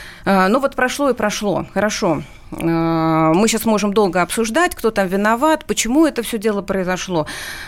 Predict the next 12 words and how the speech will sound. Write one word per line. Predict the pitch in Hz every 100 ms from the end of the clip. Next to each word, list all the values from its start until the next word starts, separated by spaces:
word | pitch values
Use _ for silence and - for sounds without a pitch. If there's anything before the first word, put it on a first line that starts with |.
| -
Э, | 180 175
мне | 143 320
хочется | 302 - -
двигаться | 220 254 233 233
дальше, | 190 196 156 - - - - -
потому | 185 190 196
что, | - 190 185 180 160 - -
эм, | 165 165 160 160 160 156 156 - - - - - - - - - - - - - - - - - - - - -
вопрос | 208 330 302
очень | 254 247
важный, | 220 262 311 277 247 233 220 208 - - -
э, | 175 170 170 165